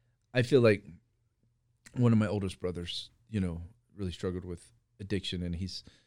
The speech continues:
was, you know, been, been homeless. My, my, he's sixteen years older than me. And I feel like the addictions our pa-, my, my parents had were functional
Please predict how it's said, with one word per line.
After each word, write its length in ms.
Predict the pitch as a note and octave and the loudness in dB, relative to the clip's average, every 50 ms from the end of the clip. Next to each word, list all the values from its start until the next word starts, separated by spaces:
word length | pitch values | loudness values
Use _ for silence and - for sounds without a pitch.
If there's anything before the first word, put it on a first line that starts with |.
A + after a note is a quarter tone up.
| _ _ _ _ _ _ | _ _ _ _ _ _
was, 320 | G#2 G2+ F#2 D#2+ - - _ _ _ _ | -8 -8 -6 -6 -8 -10 _ _ _ _
you 100 | - G#2+ | -4 -2
know, 60 | F#2+ | -2
been, 300 | E2 F2 F#2+ F2 E2+ D#2+ D#2+ _ _ | -2 -2 -2 -4 -4 -6 -8 _ _
been 100 | - G2 | -6 -4
homeless. 480 | F2 F2 F#2+ F2 D#2 D#2 F2 - - - _ _ _ - | -2 -2 -2 -2 -4 -6 -8 -10 -12 -16 _ _ _ -12
My, 180 | F#2 F#2 E2+ D2+ | -8 -8 -8 -6
my, 180 | F#2 F2+ E2+ E2 | -6 -6 -6 -4
he's 220 | E2 F2 E2 - | -6 -6 -8 -8
sixteen 540 | - - - - - G#2 - - - G2+ F2+ | -10 -10 -6 -6 -4 -4 -4 -4 -4 -4 -2
years 160 | E2+ E2 - | -2 -4 -6
older 200 | - E2 E2 D#2+ | -8 -8 -8 -8
than 140 | D#2 D#2 C2+ | -8 -8 -10
me. 140 | C2+ C#2+ D2+ - _ _ _ _ _ _ _ _ _ _ _ | -10 -12 -14 -16 _ _ _ _ _ _ _ _ _ _ _
And 80 | - G#2 | -4 -4
I 40 | G#2 | -4
feel 140 | G2+ - A2 | -2 -2 -2
like 140 | G2 F#2 - - _ _ _ _ _ _ _ _ - - - - | -2 -2 -4 -8 _ _ _ _ _ _ _ _ -20 -20 -20 -6
the 120 | - A2 G#2+ | -2 0 0
addictions 540 | G2 E2+ - A2 A2 - - A2 F#2+ E2+ F2+ | 0 2 2 0 0 0 0 -2 -2 -2 -2
our 140 | F2 E2 | -4 -4
pa-, 160 | - - - - | -6 -8 -12 -8
my, 180 | - F#2+ E2 E2 | -6 -6 -6 -6
my 140 | - E2+ F#2 | -6 -6 -6
parents 340 | F2+ - G#2 F#2+ F2 - - | -4 -4 -4 -4 -4 -4 -6
had 260 | - E2 D#2 D#2 D#2 D2+ - _ _ _ _ _ _ _ _ - - _ - _ _ _ _ _ _ _ _ _ _ _ _ _ _ _ _ _ _ _ _ - | -4 -4 -4 -4 -6 -8 -12 _ _ _ _ _ _ _ _ -20 -20 _ -20 _ _ _ _ _ _ _ _ _ _ _ _ _ _ _ _ _ _ _ _ -12
were 120 | G2+ F#2+ | -12 -12
functional 720 | - - - A#2 A#2 A2+ - - - F#2+ F2+ E2+ E2 D#2+ | -10 -4 0 2 4 4 2 0 -2 -4 -4 -4 -6 -8